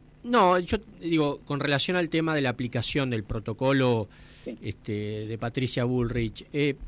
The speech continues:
Speaker 1: ¿hubo algún intento de acercamiento, de diálogo, por ejemplo, a, a nivel institucional, obviamente, entre Amnistía, el cels y demás, para,
Speaker 2: Sí.
Speaker 1: para,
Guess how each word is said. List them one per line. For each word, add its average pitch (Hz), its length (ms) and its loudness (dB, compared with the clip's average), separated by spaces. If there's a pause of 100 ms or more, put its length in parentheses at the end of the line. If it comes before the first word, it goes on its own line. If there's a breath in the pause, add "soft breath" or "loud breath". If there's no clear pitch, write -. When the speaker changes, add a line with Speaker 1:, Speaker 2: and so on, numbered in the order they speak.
(180)
Speaker 1:
¿hubo 302 280 -2
algún 180 260 0
intento 165 640 0
de 131 120 0
acercamiento, 139 720 -4
de 123 140 2
diálogo, 151 600 2 (540 loud breath)
por 120 140 -2
ejemplo, 147 340 0
a, 110 120 0 (140)
a 101 60 -8
nivel 113 260 -2
institucional, 165 600 -2
obviamente, 139 460 0
entre 113 200 -4
Amnistía, 131 680 2
el 113 100 0
cels 147 500 0
y 131 100 -4
demás, 120 420 -2 (260)
para, 107 300 -6 (260)
Speaker 2:
Sí. 160 320 2
Speaker 1:
para, 127 280 -2